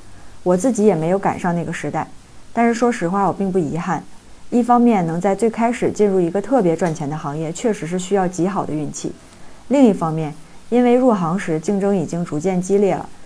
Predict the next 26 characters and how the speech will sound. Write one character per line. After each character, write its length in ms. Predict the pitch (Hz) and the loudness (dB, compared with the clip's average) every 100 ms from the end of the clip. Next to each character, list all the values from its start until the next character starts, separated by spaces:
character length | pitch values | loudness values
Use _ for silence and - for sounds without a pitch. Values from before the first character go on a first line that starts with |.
| - | -14
就 160 | - 196 | 0 2
逼 240 | 185 240 | 2 2
迫 160 | 247 262 | 2 2
着 140 | 196 | 2
自 160 | 175 180 | 2 0
己 220 | - 127 | -2 -2
认 160 | 190 208 | 0 2
真 160 | 196 196 | 2 0
钻 220 | 208 196 | 2 0
研 280 | 175 151 170 | 0 -4 -6
和 140 | 170 | -8
不 140 | 160 | -4
断 180 | 147 190 | 0 0
探 180 | 190 185 | 0 -4
索， 240 | 170 123 - - - - - | -4 -8 -10 -18 -20 -20 -2
反 120 | 170 | 0
而 160 | 151 175 | 2 0
将 220 | 208 220 | 0 2
路 160 | 226 | 4
越 160 | 202 220 | 4 2
走 160 | - - | 0 -4
越 100 | 156 | -4
宽 280 | - 185 | -2 0
了。 160 | 180 185 - - - - - - - - - | 0 -2 -8 -18 -20 -20 -20 -18 -18 -16 -6
那 80 | 180 | 0
么， 240 | 180 165 | 2 0